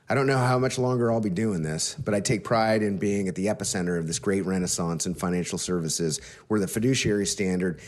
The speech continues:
and the client-first model has risen to the top, and the rest of the industry is chasing what we've done from day one.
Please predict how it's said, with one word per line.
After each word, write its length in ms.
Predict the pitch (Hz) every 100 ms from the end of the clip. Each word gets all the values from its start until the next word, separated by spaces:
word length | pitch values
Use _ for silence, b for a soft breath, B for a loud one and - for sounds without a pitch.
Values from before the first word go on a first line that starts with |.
| B
and 120 | 98 92
the 40 |
client-first 540 | - 110 98 107 98
model 400 | 98 90 90 82
has 160 | 82 78
risen 260 | 98 90 87
to 60 |
the 100 | 73
top, 400 | - 92 80 71 -
and 100 | 95
the 60 |
rest 260 | 87 98 -
of 140 | 98
the 160 | 80 92
industry 440 | 90 80 - 78
is 120 | 78 -
chasing 480 | - 98 - 80
what 120 | 80 76
we've 200 | 90 76
done 240 | 85 80
from 180 | - 80
day 160 | 78
one. 380 | 76 69 53 -